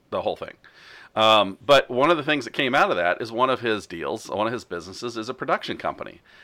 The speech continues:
And so my recommendation is a follow-up, and that is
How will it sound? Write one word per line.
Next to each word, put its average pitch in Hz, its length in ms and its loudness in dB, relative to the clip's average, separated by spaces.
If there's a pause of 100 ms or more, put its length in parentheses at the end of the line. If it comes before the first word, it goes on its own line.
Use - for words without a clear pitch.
(160)
And 101 280 0
so 110 140 0
my 113 240 4
recommendation 98 800 0
is 101 260 -2
a 98 60 -4
follow-up, 120 680 2
and 104 200 -2
that 120 180 6
is 104 380 -2